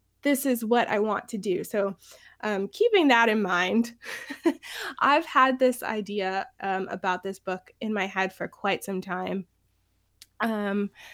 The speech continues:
and it kind of shifted when I, uh, started to focus on long, long-term care, and I became interested in this intergenerational, um, aspect of, of connection through music therapy. And so,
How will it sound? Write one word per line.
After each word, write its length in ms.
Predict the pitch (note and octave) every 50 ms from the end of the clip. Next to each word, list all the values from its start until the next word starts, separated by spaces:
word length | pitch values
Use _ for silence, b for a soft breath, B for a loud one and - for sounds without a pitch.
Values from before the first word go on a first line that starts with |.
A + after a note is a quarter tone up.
| B B B
and 120 | - C4 C4
it 80 | - E4+
kind 220 | - D#4+ F4 G#4
of 80 | A4+ A4+
shifted 680 | A#4 - - B3+ B3 - - A3+ G#3 G3+ G#3 G3+ - - _ _ _ _ _ _ _ _ _ _ _
when 760 | A3 G#3 G3+ G3+ A3+ A3+ A#3 A#3 A#3 A3+ A3 A3+ A3+ A3+ A3 B B B B B B B _ _
I, 520 | - F#3 G3+ G3+ G#3 G#3 G#3 G#3 G3+ G3 - -
uh, 140 | G#3 G#3
started 340 | G3+ - - G#3 G#3 G#3 G3+ -
to 80 | F#3+
focus 500 | - - - F#3+ F#3+ F#3+ G3 G3 G3+ - -
on 200 | - F#3 F#3 F3+
long, 280 | F#3 F3+ F#3 F3+ F#3 -
long-term 440 | - - F3+ F3+ F#3 - F#3 F3+ F3+ F3+
care, 300 | - - F#3 F#3+ F#3+ F3+
and 120 | - F3+
I 60 | F3
became 460 | F3 F#3+ G3 - - - A#3 G#3 - -
interested 580 | - G3 F#3+ - - G3+ - - F#3+ F#3 F#3 -
in 160 | - - F#3+
this 340 | F#3 - - G3 - - - _ _ -
intergenerational, 1300 | G#3 G3+ - F#3+ F#3 F3+ F#3 F3+ F#3 F3 F3 F#3 F#3 F#3 - - G#3 F#3+ G3 F3 - - F#3+ F3+ - B B B B B B B
um, 520 | - F#3 F3+ F#3 F3+ - - D3 F#3 F3 _ _ _ _ _ _ _ _ _ - - -
aspect 540 | C4+ B3+ A#3+ - - F3+ F#3+ F#3+ - -
of, 180 | G3 F3+ F3+ - _
of 180 | - F#3 F3+ _
connection 520 | - - G#3 G3+ G3+ - - G#3 F#3 F3+
through 180 | F3 F#3+ G3 F#3+
music 360 | F#3+ F#3+ F3 F3 - E3+ -
therapy. 560 | - G3 G3+ G#3 G3+ - - E3+ E3 E3+ E3+ _ _ _ _ _ _ _ _ _ _ _ _ _ _ _ _ _ - - _ -
And 200 | B3 A#3 A3+ A3+
so, 440 | A#3 A#3+ A3+ A3+ A3+ A3+ A3+ A3+